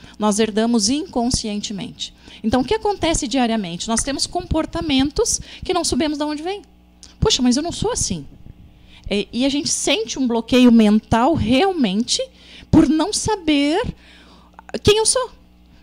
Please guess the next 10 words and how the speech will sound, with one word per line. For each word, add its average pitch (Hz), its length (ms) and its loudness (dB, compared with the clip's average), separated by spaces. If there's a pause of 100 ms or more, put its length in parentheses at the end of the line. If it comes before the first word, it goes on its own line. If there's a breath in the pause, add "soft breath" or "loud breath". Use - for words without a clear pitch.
Então, 247 220 4
a - 20 6
todos 427 300 2
os 440 160 -2
meus 339 200 2
clientes, 233 600 2
ah, 170 500 0
a 165 60 -8
cada 220 200 0
consulta, 233 720 2